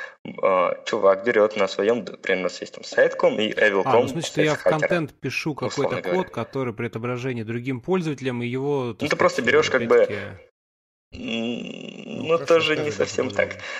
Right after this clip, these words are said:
Speaker 1: Смысл в том, что, э, типа, атакующий берет на evil ком, создает просто формочку и говорит: «Form action»,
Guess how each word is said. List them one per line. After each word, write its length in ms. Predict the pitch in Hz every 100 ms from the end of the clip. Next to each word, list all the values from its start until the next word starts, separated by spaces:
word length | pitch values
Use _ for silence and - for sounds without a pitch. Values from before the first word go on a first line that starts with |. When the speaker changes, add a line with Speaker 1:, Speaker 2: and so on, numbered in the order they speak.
| -
Speaker 1:
Смысл 300 | - 143 147
в 60 |
том, 180 | - 120
что, 1300 | 117 - 117 113 110 104 95 92 - - 98 92 -
э, 40 | -
типа, 300 | - 101 -
атакующий 560 | - 135 117 110 - 117
берет 320 | 110 117 120
на 100 | 104
evil 260 | - 113 117
ком, 260 | - 107 127
создает 380 | - 101 110
просто 300 | - 104 -
формочку 680 | - 104 98 101 - 151 185 _ _ _ - - - -
и 140 | 123
говорит: 360 | 123 117 127 -
«Form 560 | - - 120 123 -
action», 680 | - 120 - - 165 95 -